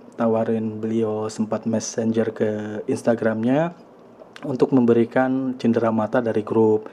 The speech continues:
yaitu t-shirt Alibata ya, tapi sampai sekarang belum dibalas ya teman-teman. Mungkin beliau sibuk ya paling karena kelahiran juga anaknya kemarin.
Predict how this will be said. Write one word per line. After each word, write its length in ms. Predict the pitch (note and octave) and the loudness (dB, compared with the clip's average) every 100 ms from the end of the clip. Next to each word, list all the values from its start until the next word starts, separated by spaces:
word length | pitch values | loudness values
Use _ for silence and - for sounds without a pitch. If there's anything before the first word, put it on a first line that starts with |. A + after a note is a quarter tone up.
| - - - - | -20 -20 -14 -10
yaitu 160 | G#2+ A#2 | -6 -4
t-shirt 320 | A#2+ A#2 A2+ | -2 -2 -2
Alibata 480 | A2 G#2+ A2+ A#2 A#2 | 0 -2 -2 2 2
ya, 160 | A2+ | 2
tapi 240 | A2+ A2 B2 | 0 -2 0
sampai 240 | A#2+ A2+ | 0 0
sekarang 320 | - A#2+ B2 | 0 0 2
belum 240 | A#2 A2 G#2+ | 0 0 -2
dibalas 320 | G#2+ A2+ A2+ | 0 0 0
ya 80 | A2 | -2
teman-teman. 640 | A2 G#2 G#2 A2+ C3 C3 - - - | -4 -6 -2 0 0 -2 -12 -14 -6
Mungkin 240 | B2+ B2 A#2 | 0 4 6
beliau 240 | A#2 A#2 | 6 4
sibuk 480 | - A2+ A2 B2 A#2+ | 2 -6 0 0 0
ya 160 | G#2+ | -4
paling 320 | G#2 A2+ A2+ A2+ | -4 -4 -4 -2
karena 400 | A2+ A#2 A#2 A2+ | -2 0 -2 0
kelahiran 480 | A2+ A2 A2+ A2 | -4 -2 -2 -2
juga 240 | A2 A2 A#2+ | -2 0 0
anaknya 400 | A#2+ A2 A2+ G#2+ | -2 -4 -4 -6
kemarin. 560 | A2 G#2+ A#2 C3 D#3 | -4 -2 2 2 2